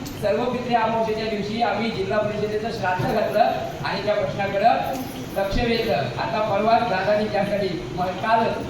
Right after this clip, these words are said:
त्या प्रश्न आज तागायत आपल्या समोर आहे, बऱ्याच काही याच्यामध्ये गोष्टी आहेत. साडेपाच किलोमीटरचं अंतर आहे, वन विभाग आहे, बाकी सगळी प्रशासन व्यवस्था आहे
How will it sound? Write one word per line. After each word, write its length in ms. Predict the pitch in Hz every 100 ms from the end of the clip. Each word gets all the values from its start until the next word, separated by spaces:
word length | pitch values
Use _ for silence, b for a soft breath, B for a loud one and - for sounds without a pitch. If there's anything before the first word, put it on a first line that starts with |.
| - - - - - - -
त्या 100 | 202
प्रश्न 500 | 208 208 214 208 214
आज 320 | 214 196 196
तागायत 280 | 214 220 226
आपल्या 240 | 202 208
समोर 280 | 196 208 214
आहे, 360 | 202 214 226 226
बऱ्याच 280 | 185 208 208
काही 180 | 196
याच्यामध्ये 360 | 196 202 208 208
गोष्टी 280 | 190 196 208
आहेत. 140 | 208
साडेपाच 380 | 175 185 190 185
किलोमीटरचं 460 | 190 196 196 196 190
अंतर 320 | 185 202 196
आहे, 360 | 196 214 214 - - -
वन 240 | 160 196
विभाग 320 | 202 196 196 196
आहे, 260 | 196 202
बाकी 380 | - - 160 185
सगळी 140 | 180
प्रशासन 420 | 202 180 196 202 202
व्यवस्था 360 | 190 202 202
आहे 160 | 190